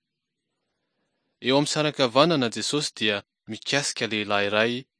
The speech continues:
izay efa jamba hatrany am-piterahana sy tsy afaka nahita. Ny sary eo afovoany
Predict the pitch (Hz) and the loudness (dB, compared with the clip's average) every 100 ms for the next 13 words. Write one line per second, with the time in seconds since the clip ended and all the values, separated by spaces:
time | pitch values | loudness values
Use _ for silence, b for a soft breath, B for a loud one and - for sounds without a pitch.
0 | _ 107 110 104 110 101 117 117 117 120 | _ -8 -6 -4 -6 -2 0 2 0 -2
1 | - _ 107 - 104 98 - 107 107 110 | -4 _ -10 -8 -8 -10 -14 -10 -4 0
2 | 123 98 101 _ _ _ _ _ _ _ | 0 -2 -10 _ _ _ _ _ _ _
3 | _ - - - 135 143 - - 117 - | _ -12 -6 -2 -2 -4 -8 -6 -6 -6
4 | 120 - 117 - _ 98 - - 117 - | -8 -6 -6 -8 _ -12 -10 -10 -10 -12
5 | - _ _ _ _ _ _ _ _ _ | -16 _ _ _ _ _ _ _ _ _
6 | _ _ _ _ _ - 120 - 151 156 | _ _ _ _ _ -10 -6 0 2 2
7 | 139 117 - 135 156 160 | 0 0 -2 0 2 0